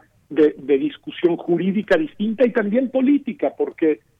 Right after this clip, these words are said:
supongo que el presidente de la República, eh, eh, intentará que el tema siga en la opinión pública,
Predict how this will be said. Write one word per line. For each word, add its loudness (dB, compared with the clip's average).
supongo 2
que -4
el -6
presidente -2
de 2
la -2
República, -4
eh, -2
eh, -2
intentará 0
que 0
el -4
tema -2
siga -2
en -4
la -4
opinión -8
pública, 0